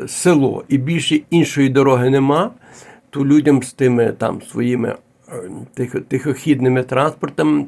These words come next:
якось треба проїхати, то там відповідні знаки ставлять. Забороняється перегін і випасання тварин у смузі відведення дороги. Автомагістралі і дороги для автомобілів пішоходи можуть переходити тільки надземними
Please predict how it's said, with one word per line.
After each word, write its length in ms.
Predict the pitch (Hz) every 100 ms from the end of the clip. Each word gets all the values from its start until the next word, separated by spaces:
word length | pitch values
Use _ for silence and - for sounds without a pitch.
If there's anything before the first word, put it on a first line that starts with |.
| -
якось 300 | 131 127 143
треба 300 | 131 - 147
проїхати, 560 | 135 131 123 117 113 101
то 180 | - 156
там 260 | 190 180
відповідні 520 | 120 120 123 131 117 113
знаки 440 | 120 113 110 110
ставлять. 420 | - - - - _ _ _ - - - - _ -
Забороняється 600 | 147 151 170 214 196 143
перегін 500 | 143 135 127 160 156
і 100 | 139
випасання 560 | 127 123 123 131 123 113
тварин 420 | - 123 170 190 -
у 80 |
смузі 500 | - - 135 147 143
відведення 540 | 113 110 113 120 120 117
дороги. 420 | 113 113 - - _ _ _ - - - _
Автомагістралі 800 | - 143 147 147 143 - 175 151
і 60 | 127
дороги 300 | 139 135 127
для 140 | 117
автомобілів 540 | 120 131 131 190 190
пішоходи 560 | 185 123 117 110 190 185
можуть 260 | 156 160 135
переходити 520 | 127 123 143 135 131
тільки 280 | - 135 139
надземними 1080 | 113 131 147 120 110 127 131 160 175 156